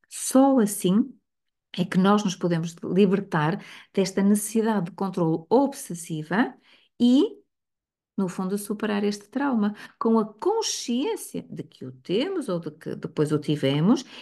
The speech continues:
e que temos ali uma zona que precisa sempre de atenção, porque nós vamos resvalar,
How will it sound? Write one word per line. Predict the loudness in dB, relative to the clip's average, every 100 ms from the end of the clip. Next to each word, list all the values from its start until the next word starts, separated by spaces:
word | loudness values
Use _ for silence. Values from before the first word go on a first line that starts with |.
| 0
e | 0
que | 2
temos | 2 4 4
ali | 4 6 4 2 -4 -20 -8
uma | 0 4 6
zona | 6 6 6 6 2 -4 _ _ -4
que | -2
precisa | -2 -4 0 -2 0 -4
sempre | -4 -6 -4
de | -6
atenção, | -4 -6 -4 -4 -2 -4 -8 -20 _
porque | 2 2 4 4
nós | 6
vamos | 6 6 6
resvalar, | 2 0 2 0 0 0 -2 -4